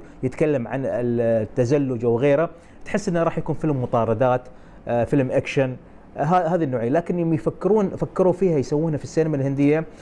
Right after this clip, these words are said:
فكروها بالطبيعة، طبيعة الأطفال. فأنا دائمًا، آه، الأفلام الهندية من الخمسينات إلى يومك هذا، سينما الطفل دائمًا يكون لها اهتمام جيد جدًا عندهم،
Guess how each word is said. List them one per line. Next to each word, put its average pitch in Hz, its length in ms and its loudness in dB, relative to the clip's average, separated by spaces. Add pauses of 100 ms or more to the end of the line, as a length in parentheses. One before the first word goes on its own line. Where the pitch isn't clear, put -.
(180)
فكروها 196 460 0
بالطبيعة، 151 920 0 (240)
طبيعة 143 340 2
الأطفال. 117 440 0 (420)
فأنا 214 320 2
دائمًا، 220 600 2
آه، 156 220 4
الأفلام 196 360 0
الهندية 170 500 2
من 175 200 -2
الخمسينات 175 720 -2
إلى 156 200 2
يومك 156 360 0
هذا، 139 280 2 (560)
سينما 226 460 2
الطفل 190 500 0 (340)
دائمًا 165 300 2
يكون 156 300 -2
لها 156 380 2
اهتمام 147 600 2
جيد 135 340 2
جدًا 120 340 -2
عندهم، 123 380 -2